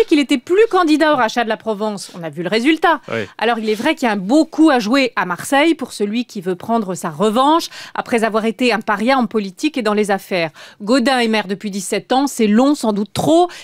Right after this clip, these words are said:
Speaker 1: Il laisse planer le doute sur une nouvelle candidature, mais il semble surtout intéressé par la présidence du Sénat. Et pour lui succéder, il n'y a pas de candidat d'évidence à droite, ni à gauche d'ailleurs, parce qu'il va y avoir une bataille pour l'investiture.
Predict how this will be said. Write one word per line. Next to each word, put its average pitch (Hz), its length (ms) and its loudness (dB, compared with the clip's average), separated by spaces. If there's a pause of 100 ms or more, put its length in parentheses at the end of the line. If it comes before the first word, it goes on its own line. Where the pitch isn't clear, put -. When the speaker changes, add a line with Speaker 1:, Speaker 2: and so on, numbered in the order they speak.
Speaker 1:
Il 233 140 -6
laisse 226 180 -2
planer 247 280 2
le 240 60 -2
doute 240 180 -4
sur 226 140 -4
une 220 80 0
nouvelle 233 300 0
candidature, 202 640 -2
mais 165 100 -6
il 160 100 -6
semble 180 180 -6
surtout - 340 -6
intéressé 180 560 -4 (120)
par 208 160 0
la 180 100 -2
présidence 175 500 -6
du 175 80 -8
Sénat. 247 340 0 (320)
Et 311 100 -2
pour 392 180 0
lui 349 120 4
succéder, 349 400 0
il 370 40 2
n'y 349 60 2
a 320 60 0
pas 392 220 -4
de 392 80 -20
candidat 254 380 0
d'évidence 214 440 -2
à 214 80 0
droite, 185 360 -2 (120)
ni 285 240 6
à 254 80 2
gauche 262 280 2
d'ailleurs, 233 340 2
parce - 180 -8
qu'il 220 120 -8
va 190 80 -2
y 190 80 0
avoir 233 180 0
une 226 120 -2
bataille 262 340 -2
pour 233 140 -6
l'investiture. 208 760 -2